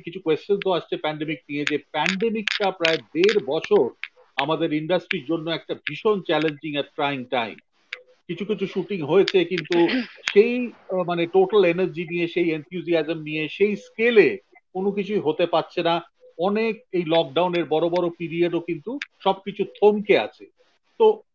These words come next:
এটা আপনারা বা যারা এরকম ভাবে বড় বড় production সামলান, আপনারা সামলালেন কি করে? মানে এরকম একটা বিরাট একটা ওলটপালট হয়ে যাওয়ার সময় কিভাবে আপনারা handle করলেন?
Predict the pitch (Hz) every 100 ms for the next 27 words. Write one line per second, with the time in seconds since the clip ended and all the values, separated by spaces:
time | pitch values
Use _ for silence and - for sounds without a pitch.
0 | _ - 220 220 254 247 - 196 - 220
1 | 208 208 190 190 165 175 180 185 185 185
2 | 185 170 170 180 190 143 170 185 190 175
3 | 170 160 196 175 170 160 156 156 151 -
4 | - - 160 220 214 - 202 226 247 233
5 | 185 143 143 151 139 147 156 175 190 196
6 | 185 - 190 165 - _ _ 156 185 214
7 | 202 196 196 170 190 202 - 190 185 -
8 | 165 156 151 135 139 107 95 - _ _
9 | - - 196 214 202 180 - 151 131 110
10 | 113 - 98 -